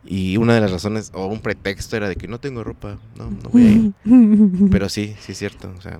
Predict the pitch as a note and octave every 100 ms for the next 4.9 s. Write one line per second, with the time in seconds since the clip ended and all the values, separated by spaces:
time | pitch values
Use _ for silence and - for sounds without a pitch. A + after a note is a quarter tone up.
0 | D#2+ F#2 - G2+ A2 A2 A#2+ G#2+ F#2+ F#2
1 | G#2+ G#2+ G#2+ G#2+ G#2 G#2 - - - -
2 | - _ _ _ - D#2+ - E2 E2+ E2
3 | E2 D#2 D#2+ F2+ - F#2 G2 G2 _ _
4 | _ - F#2 B2 - G#2+ G2+ G#2+ G2